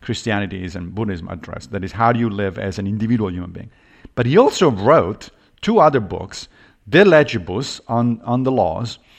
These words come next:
and De Republica, on the republic, where he actually talks about what kind of laws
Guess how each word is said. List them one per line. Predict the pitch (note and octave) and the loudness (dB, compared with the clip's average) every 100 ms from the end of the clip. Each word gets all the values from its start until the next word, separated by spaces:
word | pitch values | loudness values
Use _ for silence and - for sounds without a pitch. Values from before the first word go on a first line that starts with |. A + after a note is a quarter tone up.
| - - - | -20 -8 2
and | C3 A#2+ | 4 6
De | C#3+ | 6
Republica, | C#3 B2 E3+ C#3+ G#2 - - - - | 4 4 0 0 -4 -4 -6 -8 -2
on | A#2+ A#2+ | 0 2
the | |
republic, | A#2 A2 D#3+ A2 - - - - - - | 0 2 2 0 -10 -14 -20 -20 -20 -10
where | C#3 D#3+ D#3+ | 4 6 8
he | E3 F3+ | 6 4
actually | G#3+ - F3+ | 2 2 0
talks | - B2+ B2 | 2 -2 0
about | D3+ A#2+ A#2 B2+ | 0 2 2 2
what | C#3+ D#3 | 0 0
kind | - - E3 D3 | -4 0 2 4
of | B2 A2 | 2 2
laws | B2 C#3 F3+ C#3 C3+ | 0 4 6 6 2